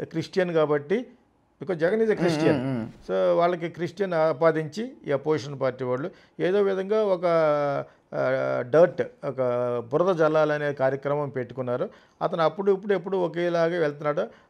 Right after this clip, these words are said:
Speaker 1: అది నటించ-, నటిస్తున్నాడో తెలియదు, నిజంగా వెళ్తున్నాడో లేదో మటుకు వేషధారణ సినిమా లెవెల్లో వేషం వేసుకుని everything he has done it well. ఓకే, అక్కడ వరకు మనం అదే చూడాలి. కానీ అతను నిజంగా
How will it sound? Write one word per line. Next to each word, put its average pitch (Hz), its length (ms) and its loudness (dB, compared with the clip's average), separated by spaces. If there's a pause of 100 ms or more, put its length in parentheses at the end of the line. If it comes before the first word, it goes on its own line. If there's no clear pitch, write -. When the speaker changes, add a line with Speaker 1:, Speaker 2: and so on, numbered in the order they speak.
Speaker 1:
అది 180 140 0
నటించ-, 175 580 0
నటిస్తున్నాడో 170 560 0
తెలియదు, 175 340 0
నిజంగా 170 240 -2
వెళ్తున్నాడో 165 340 0
లేదో 156 220 0
మటుకు 160 440 -4 (260)
వేషధారణ 170 520 4
సినిమా 165 260 0
లెవెల్లో 170 480 2
వేషం 147 300 -2
వేసుకుని 170 340 -8 (360)
everything 165 320 -2
he 170 60 0
has 151 180 4
done 139 240 2
it 117 100 -10
well. 120 180 0 (580)
ఓకే, 208 240 0
అక్కడ 165 280 -4
వరకు 214 220 0
మనం 175 180 0
అదే 151 140 4
చూడాలి. 202 360 4
కానీ 185 360 0 (280)
అతను 151 380 -2
నిజంగా 156 800 0